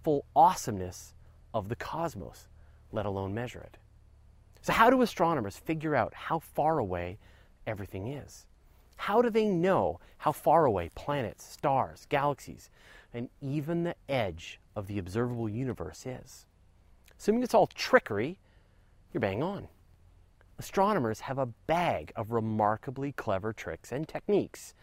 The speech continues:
to measure distance in the universe. And for them, different distances require different methodologies. Up close, they use trigonometry, using differences in angles to puzzle out distances.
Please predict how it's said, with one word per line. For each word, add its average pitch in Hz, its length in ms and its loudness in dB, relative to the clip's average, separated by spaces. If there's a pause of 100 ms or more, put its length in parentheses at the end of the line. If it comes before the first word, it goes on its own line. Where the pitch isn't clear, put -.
(340)
to 131 100 -4
measure 123 280 -2
distance 101 640 -6
in 92 120 -8
the 95 60 -8
universe. - 640 -8 (440)
And 113 100 -10
for 156 100 -2
them, 131 460 6 (380)
different 156 360 2
distances 110 600 -2
require 98 640 -2 (340)
different 101 340 -6
methodologies. 135 800 -4 (680)
Up - 100 -12
close, 165 540 10 (500)
they 131 80 -4
use 135 120 -2
trigonometry, 123 760 -2 (220)
using 117 260 -4
differences 117 560 2
in 110 220 -4
angles 160 460 -4
to - 120 -14
puzzle 92 400 -6
out 113 160 -4
distances. - 680 -8